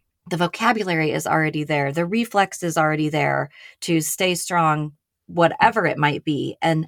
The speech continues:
I did at least do that. So we practiced. And I also think it's important to remember that there's different ways to resist peer pressure, and words are only one. So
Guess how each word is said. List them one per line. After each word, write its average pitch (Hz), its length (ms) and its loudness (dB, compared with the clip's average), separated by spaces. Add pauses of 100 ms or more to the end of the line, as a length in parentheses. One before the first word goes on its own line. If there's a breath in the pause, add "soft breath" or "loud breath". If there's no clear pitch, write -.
I 175 220 2 (320)
did 302 200 4
at 311 120 6
least 226 280 0
do 208 120 2
that. 165 260 6
So 202 140 0
we 220 180 0
practiced. - 840 0 (480 loud breath)
And 190 500 2 (440 soft breath)
I 202 140 6
also 285 380 0
think 226 260 0
it's 208 140 -2
important 196 540 -2
to 196 140 -6
remember 175 560 0
that 170 200 0
there's 165 240 0
different 165 480 -4
ways 156 460 0
to 247 160 -8
resist 247 520 -4
peer 240 180 -6
pressure, 262 360 0
and 185 200 0
words 185 260 0
are 170 100 2
only 156 240 2
one. - 380 -6 (480 loud breath)
So 180 360 4